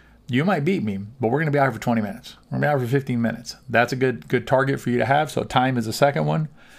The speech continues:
The last one I give you is probably the most amorphous. And usually I'm not a big fan of allowing, uh,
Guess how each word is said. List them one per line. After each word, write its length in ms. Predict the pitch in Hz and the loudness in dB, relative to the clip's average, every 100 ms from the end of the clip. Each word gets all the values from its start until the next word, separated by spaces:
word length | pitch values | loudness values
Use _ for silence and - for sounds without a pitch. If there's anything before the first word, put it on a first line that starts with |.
| - - - | -20 -20 -2
The 100 | 165 | 2
last 240 | 208 269 | 4 4
one 100 | 202 | 2
I 60 | 160 | 0
give 180 | 143 139 | 2 2
you 120 | 139 | 2
is 80 | 131 | 2
probably 180 | 175 160 | 0 2
the 40 | |
most 180 | 147 135 | 0 0
amorphous. 460 | 120 127 135 135 139 | 2 2 2 0 0
And 180 | 135 | 0
usually 340 | 185 214 180 156 | 2 2 2 2
I'm 80 | 131 | 2
not 180 | 147 | 2
a 40 | 156 | 2
big 260 | 135 147 | 0 -2
fan 380 | - 131 135 135 | -2 -2 0 0
of 260 | 117 113 107 - - - - - - - - | 2 0 -2 -10 -20 -20 -20 -20 -20 -20 -8
allowing, 680 | 113 113 120 127 120 120 - - - - | -2 2 2 2 -2 -4 -8 -18 -18 -12
uh, 180 | 101 | -12